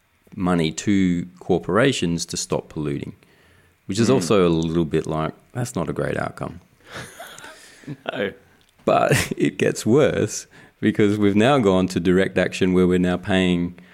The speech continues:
Speaker 1: companies like Santos. So Santos just got a, um, a grant, yeah, funding on a controversial government scheme that pays companies to lower emissions for more carbon capture technology.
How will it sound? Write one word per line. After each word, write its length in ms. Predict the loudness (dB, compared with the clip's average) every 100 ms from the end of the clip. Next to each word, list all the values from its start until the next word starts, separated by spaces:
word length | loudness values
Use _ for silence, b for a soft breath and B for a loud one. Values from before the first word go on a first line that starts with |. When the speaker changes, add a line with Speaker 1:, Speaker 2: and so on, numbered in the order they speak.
| B B -6
Speaker 1:
companies 440 | -2 0 0 0
like 160 | -2 0
Santos. 480 | 0 0 2 -2 0
So 100 | 0
Santos 480 | 0 0 0 -2
just 220 | -2 -4 0
got 300 | 0 0 -4
a, 520 | -4 -2 -2 -2 -4 -6
um, 580 | -6 -6 -8 -10 -12 -16 _ _ _ -10
a 80 | -8
grant, 500 | -2 0 2 0 -4 -18 B B B B B B -6
yeah, 180 | -4
funding 320 | -2 0 0 0
on 240 | -4 -6
a 80 | -12
controversial 540 | -10 -6 -4 -2 -4 -2
government 320 | -2 -2 -6
scheme 260 | -2 -2
that 80 | -2
pays 260 | -2 -4 -4
companies 320 | -6 -6 -8
to 80 | -4
lower 240 | -2 -2
emissions 720 | -2 -2 -2 0 0 0 -2
for 480 | -6 0 4 4 2
more 300 | 2 2 2
carbon 340 | 0 -2 -2 -4
capture 360 | -6 -6 -6
technology. 720 | -4 -4 -2 0 -2 -4 -12